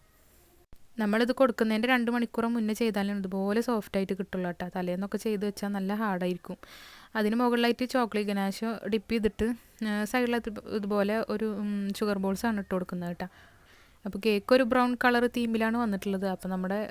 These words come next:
ഡോണട്ട്സും അതുപോലെ തന്നെ ചെയ്തെടുത്ത്, പിന്നെ ബാക്കി പോപ്സും സിക്കിൾസും ഒരേ മോഡൽ തന്നെ ചെയ്ത്. അപ്പോൾ ഇതൊക്കെ സെറ്റാക്കി വന്നപ്പോഴേക്കും കേക്ക് മേടിക്കാൻ വരുന്നുണ്ട് എന്ന് പറഞ്ഞിട്ട് വിളിച്ചിട്ടുണ്ടായിരുന്നു. അപ്പോൾ വേഗം തന്നെ അതിൻ്റെ സ്റ്റാക്കിങ്ങും പരിപാടികളൊക്കെ ചെയ്യാണ്. നമ്മൾ എത്ര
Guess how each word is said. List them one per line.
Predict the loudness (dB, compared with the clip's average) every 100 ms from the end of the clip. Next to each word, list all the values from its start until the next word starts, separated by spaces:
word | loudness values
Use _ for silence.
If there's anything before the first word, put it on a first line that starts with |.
| -2
ഡോണട്ട്സും | -2 -2 -4 -4 -4
അതുപോലെ | -2 0 0
തന്നെ | 0 0 0
ചെയ്തെടുത്ത്, | 0 0 -2 -2 -4 -4 -14 -20 -20 -10
പിന്നെ | -2 2
ബാക്കി | 6 6 6 0
പോപ്സും | 2 2 0 -2
സിക്കിൾസും | -2 0 0 -2 -4 0
ഒരേ | 0 0 -2
മോഡൽ | -2 0 0
തന്നെ | 0 0
ചെയ്ത്. | 0 0 -2 -6 -10 -6
അപ്പോൾ | -2
ഇതൊക്കെ | 0 2
സെറ്റാക്കി | 4 4 4 4 4
വന്നപ്പോഴേക്കും | 0 0 0 0 -2 -4 -4
കേക്ക് | 0 0 2 2
മേടിക്കാൻ | 2 2 0
വരുന്നുണ്ട് | 2 0 0 -2
എന്ന് | 0
പറഞ്ഞിട്ട് | -2 -2
വിളിച്ചിട്ടുണ്ടായിരുന്നു. | -4 -6 -6 -6 -6 -6
അപ്പോൾ | -6
വേഗം | -6 -4 -4 -4
തന്നെ | -2 -2 -6 -10 -18 -8
അതിൻ്റെ | -4 -2
സ്റ്റാക്കിങ്ങും | 0 0 0 -2 -2
പരിപാടികളൊക്കെ | 0 0 0 -2 -2 -2
ചെയ്യാണ്. | -2 -2 -2 -6 -12 -20 -14
നമ്മൾ | -8 -2 -2
എത്ര | -2 2